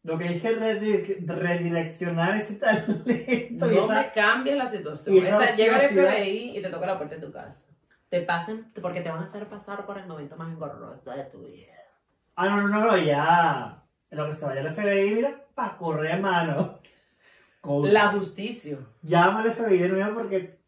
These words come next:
Speaker 1: voy a ir preso. <laughs>
Speaker 2: De verdad, le digo, te voy a decir algo, princesa. No fui presa porque no te estoy secuestrando, pero voy a ir presa por la coñaza que te voy a dar.
Speaker 1: No, no, es verdad, porque me va a hacer pasar un mal momento, van a creer que fui yo.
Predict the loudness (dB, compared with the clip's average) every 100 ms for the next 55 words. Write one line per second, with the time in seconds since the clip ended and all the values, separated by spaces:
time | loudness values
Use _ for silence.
0 | _ _ _ _ _ _ _ -16 -14 -16
1 | -18 -18 -8 0 4 4 4 0 -2 -4
2 | -4 -2 2 0 0 -6 4 6 6 4
3 | 2 2 0 -2 -2 0 2 4 2 0
4 | 2 4 2 -2 -6 -4 -6 -6 -14 _
5 | _ _ _ _ _ _ _ _ _ _
6 | -4 -2 0 -2 0 4 4 2 -2 -4
7 | -4 -4 -4 -4 -6 -8 -10 -12 -10 -10
8 | -10 -10 -10 -12 -6 -4 0 0 -2 -8
9 | -12 -14 -14 -12 -10 -8 -8 -10 -14 -20
10 | -20 -20 -20 -20 -20 -20 -20 _ _ -6
11 | -4 -4 -4 -4 -4 -6 -8 -8 -4 -2
12 | -4 -6 -8 -6 -4 -2 -2 -2 -2 -2
13 | -2 0 0 2 0 0 -4 -4 -2 -2
14 | -4